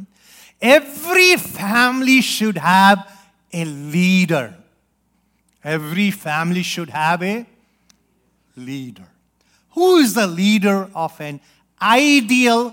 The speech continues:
family? A Bible-oriented family.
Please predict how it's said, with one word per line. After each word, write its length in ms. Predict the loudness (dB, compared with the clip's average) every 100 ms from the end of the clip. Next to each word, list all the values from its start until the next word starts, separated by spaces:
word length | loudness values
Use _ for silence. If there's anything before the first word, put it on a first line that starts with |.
| -12
family? 460 | -8 -6 -6 -12 -20 _ _ _ _ _ _ _ _ _ _ _ _ _ _ _ _ 2
A 140 | 2
Bible-oriented 2000 | 2 4 6 8 6 4 2 2 2 2 -2 -2 2 4 4 2 2 0 -2 -4 -6
family. 420 | -8 -10 -10 -14